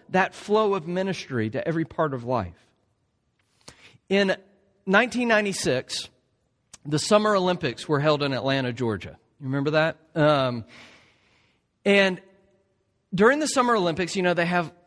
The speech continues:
a lot of different events. One of the events that they always hold in the Summer Olympics are, are the kayak slalom races or the canoe slalom races. And those races were actually held here in Tennessee, uh, during that Summer Olympics. They were held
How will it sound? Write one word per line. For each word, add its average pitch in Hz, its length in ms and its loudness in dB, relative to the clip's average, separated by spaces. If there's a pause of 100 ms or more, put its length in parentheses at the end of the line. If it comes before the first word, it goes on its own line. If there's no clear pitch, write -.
a 143 40 -10
lot 156 160 0
of 175 40 -8
different 185 280 -2
events. 139 300 -2
One 175 200 0
of 202 60 -2
the 220 100 2
events 180 300 -2
that 160 140 -8
they 165 120 4
always 165 340 0
hold 156 500 -2 (160)
in 160 100 0
the 147 60 0
Summer 156 280 0
Olympics 147 560 -4
are, 147 160 0
are 143 160 -2
the 131 80 -8
kayak 175 600 0
slalom 135 520 0
races 98 380 -8
or 107 60 -8
the 107 140 -10
canoe 139 300 -2
slalom 110 560 -4
races. - 560 -20 (500)
And 170 220 0
those 277 340 4
races 175 420 2
were 180 140 4
actually 190 460 0
held 165 260 0
here 175 180 0
in 160 120 -2
Tennessee, 151 640 -4 (260)
uh, 131 300 2
during 147 300 -2
that 135 180 -4
Summer 131 260 -2
Olympics. 180 420 -4
They 147 100 -6
were 151 100 -4
held 151 260 0